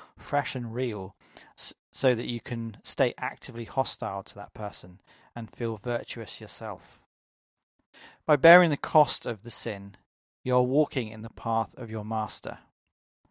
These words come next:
Have a look at Colossians three thirteen about that. Have a think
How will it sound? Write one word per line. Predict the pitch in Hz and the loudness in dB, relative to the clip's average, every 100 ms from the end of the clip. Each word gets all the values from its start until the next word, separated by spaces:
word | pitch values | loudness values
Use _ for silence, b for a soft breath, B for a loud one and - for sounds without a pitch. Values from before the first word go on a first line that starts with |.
| - | -4
Have | 123 | -2
a | 117 | -2
look | - | -6
at | 117 | -12
Colossians | - 120 110 - 101 - | -8 -6 -6 -8 -12 -14
three | - 120 110 104 | -12 -10 -8 -10
thirteen | - 98 - 117 110 98 - | -8 -10 -8 -12 -12 -14 -16
about | 107 98 90 | -12 -10 -10
that. | 95 - - _ _ _ _ _ _ _ _ _ _ _ _ b b b _ _ _ | -14 -18 -20 _ _ _ _ _ _ _ _ _ _ _ _ b b b _ _ _
Have | - | 6
a | 165 | 6
think | - 165 156 | 4 0 -2